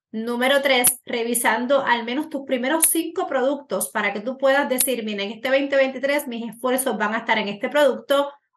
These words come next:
o como si lo tienes que eliminar, si lo tienes que reempacar, ¿qué tienes que hacer con eso? Porque queremos que tu veinte veintitrés en diciembre tú digas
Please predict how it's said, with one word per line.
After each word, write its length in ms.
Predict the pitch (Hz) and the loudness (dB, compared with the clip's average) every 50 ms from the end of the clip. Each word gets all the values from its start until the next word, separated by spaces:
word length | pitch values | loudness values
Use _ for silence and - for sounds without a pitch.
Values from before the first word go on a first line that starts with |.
| _ | _
o 220 | - 233 220 214 - | -6 -4 -4 -4 -4
como 240 | 220 202 208 214 196 | -6 -8 -6 -6 -6
si 120 | - 214 | -6 -4
lo 120 | 202 202 | -4 -4
tienes 220 | 208 208 208 233 240 | -4 -4 -4 -4 -6
que 100 | - 226 | -6 -4
eliminar, 720 | 196 190 185 175 165 160 156 151 156 160 160 208 294 415 508 - _ _ _ _ - - | -4 -4 -4 -4 -4 -6 -6 -8 -6 -2 0 2 2 2 0 -4 _ _ _ _ -8 -2
si 160 | - 277 262 | 0 2 2
lo 120 | 240 226 | 2 0
tienes 260 | 226 226 220 240 247 - | -2 -2 -4 -2 -2 -2
que 140 | - 226 | -2 -2
reempacar, 1040 | 220 - 220 208 202 190 185 190 - 185 175 180 180 - 196 - 220 254 285 294 285 | -2 -2 -4 -4 -4 -4 -6 -6 -4 -4 -4 -4 -2 0 4 4 6 6 4 2 0
¿qué 160 | - 370 392 | 0 0 0
tienes 320 | 392 392 359 330 339 320 311 | 0 0 0 -2 -2 -4 -4
que 80 | - | -2
hacer 300 | 302 294 - 294 269 277 | -2 -2 0 -2 -2 -2
con 140 | 269 277 269 | -2 -2 -2
eso? 280 | 269 277 277 - 277 269 | -2 -2 -2 -2 -4 -4
Porque 460 | - 220 214 - 226 208 202 - - | -4 -6 -6 -6 -6 -8 -8 -8 -6
queremos 440 | - 247 226 226 233 240 254 269 269 | -4 -2 -2 0 0 0 -2 -4 -4
que 100 | - 254 | -4 -6
tu 260 | - - 233 214 214 | -6 -6 -6 -8 -6
veinte 320 | 208 226 220 233 254 285 277 | -4 -4 -4 -4 -2 0 0
veintitrés 440 | 277 285 277 285 269 269 262 262 247 | 0 0 0 -2 -4 -4 -4 -4 -4
en 80 | 220 | -4
diciembre 400 | 214 226 220 269 254 254 269 269 | -4 -4 -2 -2 0 2 2 0
tú 140 | 269 294 294 | 0 0 -2
digas 420 | 302 311 311 311 302 294 302 320 | -2 -2 0 2 4 4 4 4